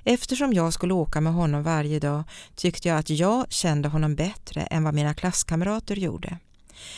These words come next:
Jag tror att det var det som gjorde att jag började göra en hel del hyss. Hyss som givetvis irriterade Bo,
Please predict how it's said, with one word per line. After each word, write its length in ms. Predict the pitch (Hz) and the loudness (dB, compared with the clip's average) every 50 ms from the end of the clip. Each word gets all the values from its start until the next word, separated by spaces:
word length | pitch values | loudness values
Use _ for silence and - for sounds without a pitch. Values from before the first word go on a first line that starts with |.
| - - - - - - - | -16 -16 -16 -18 -12 -2 2
Jag 160 | 233 247 - | 2 2 4
tror 220 | - 254 254 262 | 6 6 8 8
att 80 | 262 - | 8 8
det 60 | 262 | 6
var 100 | 269 269 | 6 6
det 320 | 226 220 262 269 277 269 | 6 6 6 6 6 6
som 180 | 254 - 262 254 | 6 4 4 4
gjorde 420 | 233 233 214 170 151 - 151 - | 6 6 4 4 2 0 0 0
att 200 | - - 160 - | 0 0 0 0
jag 100 | - 160 | 0 0
började 400 | 156 170 165 156 147 147 147 151 | 2 4 2 4 2 0 0 0
göra 280 | 156 165 156 139 143 147 | 0 0 2 2 0 2
en 120 | 151 151 | 0 0
hel 340 | 147 147 147 147 147 151 156 | 0 0 -2 -2 -2 -2 -4
del 280 | 151 135 135 139 139 139 | -6 -4 -4 -4 -4 -4
hyss. 580 | 143 - 208 180 - - - - - - - - - - - - - - - - - | -6 -4 -4 -4 -4 -4 -6 -6 -6 -8 -10 -12 -20 -20 -20 -20 -20 -20 -20 -18 -6
Hyss 560 | - - 190 220 254 - - - - - - - - - - | 0 2 2 4 4 2 0 0 0 -2 -4 -10 -18 -18 -10
som 260 | - - 170 160 160 | -4 0 4 4 4
givetvis 760 | 156 185 226 202 165 170 208 254 240 - - 143 156 156 - - | 6 6 6 4 4 4 4 2 2 2 0 0 0 0 -2 -2
irriterade 720 | - 165 165 175 165 - - 151 160 170 190 208 226 208 | 0 0 0 0 -2 -2 -2 -2 0 0 0 0 0 0
Bo, 320 | 180 - 131 131 135 165 | 0 0 -2 -2 -2 -4